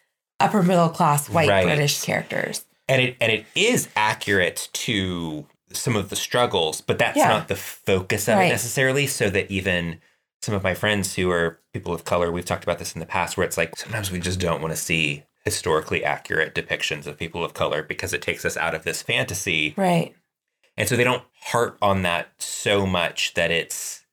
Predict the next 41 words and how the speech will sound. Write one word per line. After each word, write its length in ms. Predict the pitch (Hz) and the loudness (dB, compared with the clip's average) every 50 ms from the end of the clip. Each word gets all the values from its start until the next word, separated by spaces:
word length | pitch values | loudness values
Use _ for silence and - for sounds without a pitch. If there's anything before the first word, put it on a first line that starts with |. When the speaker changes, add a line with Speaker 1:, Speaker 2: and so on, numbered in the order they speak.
| - 98 | -14 -8
Speaker 2:
difficult 520 | 92 107 98 87 104 98 - 92 82 - - | -2 -2 -2 -2 -2 -2 -2 -2 -2 -2 -4
to 120 | - 113 95 | -4 -2 -2
watch 420 | 92 - 80 73 71 - - - | 0 0 0 0 0 -2 -6 -6
for, 420 | - - 92 85 82 80 - - _ _ _ _ - | -2 0 0 0 0 0 -2 -8 _ _ _ _ -2
for 100 | 104 92 | -2 0
those 280 | - 98 92 90 87 - | 2 2 0 0 0 -4
people 360 | - 92 80 - 80 82 82 | -8 -10 -8 -6 -6 -4 -4
as 160 | 80 76 76 | -4 -4 -2
Speaker 1:
Right. 100 | - 202 - | 0 2 2
Speaker 2:
well, 300 | - - 58 55 60 - - | 2 2 2 0 -2 -4 -4
you 120 | - 82 | -6 -6
know? 300 | 78 67 57 - - - - _ _ _ _ _ - | -4 -4 -6 -8 -10 -12 -16 _ _ _ _ _ -2
Not 280 | 110 113 95 - - | 0 0 0 0 -2
to 140 | - - 92 | -4 -4 -4
say 180 | - - 85 78 | -2 -2 -2 -4
that 120 | 73 - | -4 -2
they're 160 | - 80 73 65 | -2 -2 0 0
erasing 640 | 73 80 80 73 71 - - 71 64 62 71 82 - _ _ - | -2 -2 -2 -2 -4 -4 -6 -6 -8 -8 -12 -14 -20 _ _ -12
anything, 580 | 87 71 - - - - - - - - _ _ | -10 -10 -10 -10 -10 -10 -10 -10 -14 -20 _ _
but 240 | - - - - - _ _ _ _ _ - | -8 -8 -8 -8 -10 _ _ _ _ _ 2
Speaker 1:
No, 160 | - 359 294 | 6 6 6
but 120 | 214 247 233 | 6 6 4
it's 100 | 240 233 | 4 2
just 120 | - 214 - | 0 -2 0
Speaker 2:
it's 80 | - 233 | 2 4
a 20 | |
Speaker 1:
part 80 | 220 214 | 6 6
of 60 | 208 165 | 6 6
Speaker 2:
hard 60 | 160 | 6
Speaker 1:
that, 120 | 151 131 110 | 6 6 4
like, 100 | - 175 | 4 2
Speaker 2:
balance. 400 | 175 - - - - - - - _ _ | 0 -4 -6 -10 -10 -10 -12 -14 _ _
Speaker 1:
that 240 | - 208 190 - - | 2 2 2 2 2
kind 220 | - 196 277 240 233 | 2 2 4 6 6
of 380 | 190 170 160 160 - - - _ _ _ _ _ _ _ _ _ _ _ _ _ - | 4 4 2 0 -2 -12 -18 _ _ _ _ _ _ _ _ _ _ _ _ _ -2
nostalgic, 680 | - 208 208 - - - 196 180 190 185 180 185 - | 0 0 0 0 2 4 6 6 6 6 4 2 2
comforting 520 | - 165 190 170 151 - 165 170 170 160 160 | 2 2 2 2 2 4 4 4 6 4 4
murder 300 | 160 151 131 104 113 135 | 4 4 4 4 4 2
mystery 440 | 131 117 120 - - 131 135 - - | 2 0 0 0 -2 -2 -2 -2 -2
part. 180 | - - - | 0 2 2
Speaker 2:
Yeah. 320 | 185 151 90 71 62 62 | 4 4 2 2 0 -4